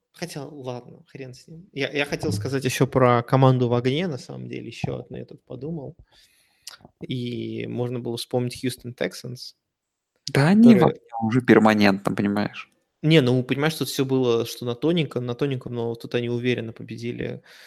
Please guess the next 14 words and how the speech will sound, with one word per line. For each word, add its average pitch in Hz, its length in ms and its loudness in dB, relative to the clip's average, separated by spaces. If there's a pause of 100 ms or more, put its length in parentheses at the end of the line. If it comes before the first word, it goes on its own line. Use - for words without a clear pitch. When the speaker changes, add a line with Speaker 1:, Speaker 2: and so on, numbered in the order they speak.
(320)
Speaker 1:
э, 117 280 -6 (260)
Браунс, 131 540 2
которые 117 260 -4
казались 117 400 -4
все-таки - 380 -14
не 120 180 -6
полным 135 380 -2
трешаком. 120 680 -6 (800)
А 123 140 0
тут, 131 460 -8 (220)
м, 120 720 -10 (100)
и, 113 720 -4
м, 117 880 -12
выглядел 117 480 -10